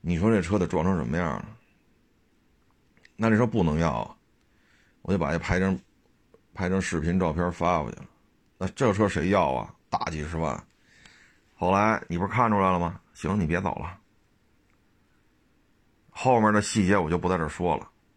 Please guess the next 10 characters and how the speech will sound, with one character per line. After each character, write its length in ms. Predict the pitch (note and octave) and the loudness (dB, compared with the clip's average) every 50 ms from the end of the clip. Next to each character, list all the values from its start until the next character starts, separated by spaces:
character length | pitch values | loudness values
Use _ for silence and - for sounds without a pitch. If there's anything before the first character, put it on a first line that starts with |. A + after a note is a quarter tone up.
| _ _ _ - | _ _ _ -12
啊， 340 | - A1 G1+ G1+ G1+ - - _ _ _ _ _ _ _ - | -8 -8 -8 -8 -10 -14 -18 _ _ _ _ _ _ _ -20
<laughs> 520 | - - - - - C#3 - - G#2 G2 - | -20 -20 -16 -8 -4 -4 -2 0 -2 -2 0
因 80 | - A2+ | 2 2
为 80 | A2 | 2
咱 220 | G#2+ - G2+ G#2+ G#2 - - - - - - - - | 2 2 2 2 0 -2 -6 -16 -16 -16 -14 -10 -6
事 160 | - - G#2 | -4 0 2
情 80 | F#2 E2+ | 2 2
都 140 | F#2 G#2 | 2 0
过 240 | G#2+ B2 A2+ D#2+ - | 0 0 0 0 -2
了 120 | - - | -2 -6